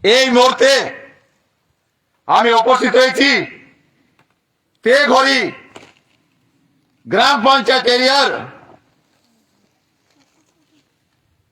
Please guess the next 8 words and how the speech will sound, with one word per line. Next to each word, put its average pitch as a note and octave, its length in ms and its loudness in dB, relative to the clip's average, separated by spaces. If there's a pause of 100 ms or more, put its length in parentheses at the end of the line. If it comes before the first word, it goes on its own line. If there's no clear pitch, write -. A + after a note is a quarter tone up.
(120)
বিভিন্ন D#4 400 0
গ্রাম C4 300 0
হয়ে B3+ 240 0 (2750)
পদযাত্রা C4+ 480 2
করে C4 220 2
পেরিয়ে B3 340 0
যাচ্ছি। A#3 300 -2 (380)
উদ্দেশ্য B3 420 0